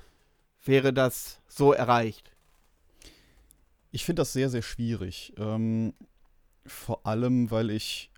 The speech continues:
Speaker 2: auch großen Bands nicht unterstellen möchte, dass sie da kein Herzblut reinsetzen oder dass sie eben, dass sie eben ihre Musik grundsätzlich nach, nach Profit ausrichten. Das möchte ich keinem unterstellen. Ähm,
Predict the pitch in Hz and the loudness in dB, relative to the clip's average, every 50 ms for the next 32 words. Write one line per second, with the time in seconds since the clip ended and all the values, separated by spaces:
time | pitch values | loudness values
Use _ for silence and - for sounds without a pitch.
0 | _ _ - 101 - 147 147 - - 87 107 135 170 - - 131 98 98 101 113 | _ _ 0 0 0 0 0 -4 -6 -4 -4 -2 -4 -2 -4 -2 -2 0 -2 -2
1 | 117 - - 117 113 - - - - - - - - 120 123 117 - - 113 110 | -4 -4 -4 -4 -4 -4 -6 -10 -12 -14 -10 -6 -4 -4 -2 -4 -2 -2 0 2
2 | 120 123 123 117 113 - - - 104 - - 113 110 104 101 101 101 - - 110 | 4 4 4 2 0 -4 -6 -8 -8 -8 -6 -4 -2 -2 -2 -2 -2 -4 -6 -4
3 | 104 104 107 117 - - - 110 104 - 98 95 95 95 90 90 95 87 - - | -4 -2 -2 -4 -4 -6 -8 -8 -6 -4 -4 -4 -4 -4 -4 -4 -6 -8 -6 -6
4 | 123 - 104 101 104 - 104 - - - - 104 107 98 104 101 101 - - - | -4 -4 -2 -2 -2 -2 -2 -2 -2 -4 -4 -2 -2 -2 -2 -2 -4 -8 -16 -20
5 | - - - - 107 - 120 107 113 110 107 101 104 104 101 101 95 113 110 - | -20 -20 -10 -10 -6 -4 -2 0 0 0 0 0 0 -2 -2 -2 -2 -4 -6 -4
6 | - 117 101 110 101 - - 101 107 101 101 - - - 113 92 101 - - - | -4 -6 -4 -4 -8 -8 -8 -6 -4 -4 -6 -6 -10 -8 -6 -4 -4 -4 -4 -6
7 | - 107 - - 131 - - - 92 98 - - - 87 85 - - - 101 92 | -6 -6 -4 -4 -4 -4 -4 -6 -6 -6 -6 -8 -10 -10 -12 -10 -10 -10 -10 -6
8 | - 131 139 - - 127 - - 127 120 123 110 120 - 110 - - - 107 107 | -4 -4 -4 -2 -4 -8 -6 -4 -2 -2 0 -2 -2 -6 -6 -8 -8 -8 -6 -6
9 | 131 147 175 - - - - - - - - - - - _ - - _ _ 113 | -6 -6 -8 -10 -14 -20 -20 -20 -20 -20 -20 -20 -20 -20 _ -20 -20 _ _ 0
10 | 110 113 113 117 117 117 117 | 0 2 2 2 0 0 -4